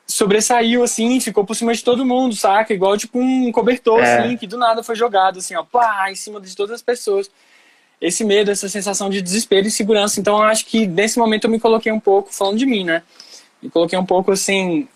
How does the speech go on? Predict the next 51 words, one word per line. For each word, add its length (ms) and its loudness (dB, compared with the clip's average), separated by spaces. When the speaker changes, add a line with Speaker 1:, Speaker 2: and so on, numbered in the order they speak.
Speaker 1:
com 100 -2
o 20 0
pé 120 0
no 100 2
chão 160 2
pra 140 2
pensar, 500 2
assim, 160 0
na 100 -2
minha 140 0
angústia, 300 0
falar, 180 2
"Velho, 220 0
eu 40 -4
não 80 -6
vou 120 -4
conseguir 300 -4
entregar 520 0
esse 180 -8
produto 340 -4
agora." 360 -2
E 80 -4
sabendo 380 0
que, 340 -2
de 60 -14
certa 280 -2
forma, 320 0
o 40 -6
meu 160 -2
nicho 400 -2
é 100 2
um 100 -2
nicho 220 -6
de 80 -8
pessoas 320 -2
compreensivas. 800 0
E 40 -4
tudo 180 0
bem 180 2
que 80 0
a 60 0
bolha 240 2
já 120 -2
tava 160 0
enrolando 340 -2
muito, 360 -10
já 80 2
era 120 0
pra 120 -4
lançar 260 -2
música. 380 -12